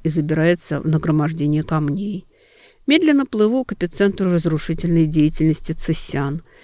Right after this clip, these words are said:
и зависаю в неподвижности. «Десять, девять, восемь», слышу негромкий отсчёт, предупреждающий о том, сколько времени у меня осталось. Защитные экраны хороши,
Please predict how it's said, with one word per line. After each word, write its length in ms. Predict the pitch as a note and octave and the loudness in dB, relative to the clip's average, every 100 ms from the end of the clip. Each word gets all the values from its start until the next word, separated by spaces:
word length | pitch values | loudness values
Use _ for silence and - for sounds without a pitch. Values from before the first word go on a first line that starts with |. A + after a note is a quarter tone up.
| - _ | -20 _
и 120 | E3 | 2
зависаю 600 | D3+ D#3 C#3 - D3 C#3+ - | 2 2 0 2 2 2 0
в 60 | |
неподвижности. 1160 | D#3 D#3 D3+ C#3+ B2+ - - D#3 - - - F#3+ - _ _ _ _ _ - | -2 0 -2 -2 -4 -4 -6 -8 -10 -8 -6 -8 -12 _ _ _ _ _ -8
«Десять, 840 | D#3 E3 D#3 D#3+ G3+ A3+ - - _ _ _ - | 2 6 6 6 2 0 -2 -20 _ _ _ -10
девять, 840 | D#3 D3+ D#3+ D#3 F3 A#3 - - _ _ _ _ - | -2 4 6 8 6 4 -2 -20 _ _ _ _ -2
восемь», 760 | D#3 D#3 D#3 D#3 - A3 A#3+ - _ _ _ | 2 6 6 6 2 2 2 -2 _ _ _
слышу 320 | - D3+ - D#3+ | -4 -4 -2 -2
негромкий 540 | D#3 D#3+ C#3+ - D3+ | 0 2 0 0 -2
отсчёт, 460 | D3 - F#3 A#3 - - | -2 -4 -2 -2 -4 -10
предупреждающий 880 | E3 E3 D#3 E3 E3 D3+ D#3 - | -10 -6 -2 -2 0 0 0 -2
о 60 | D#3 | -2
том, 240 | D#3 F3 | 0 -2
сколько 360 | F#3 - E3 E3 | 0 -2 -2 0
времени 380 | D3+ D#3 D#3 D#3 | 0 0 0 0
у 40 | |
меня 260 | D#3 D3+ D#3 | 0 0 -2
осталось. 680 | D#3+ - D#3 F3 E3+ - - _ _ _ _ _ _ _ - | -4 -8 -8 -8 -12 -14 -20 _ _ _ _ _ _ _ -2
Защитные 560 | G#3+ A3+ E4 D#4+ C4 | 2 4 2 2 2
экраны 340 | A#3+ A#3 B3 F#3+ | 2 2 4 2
хороши, 680 | - E3+ D#3+ - F3 D3+ | 4 2 2 0 0 0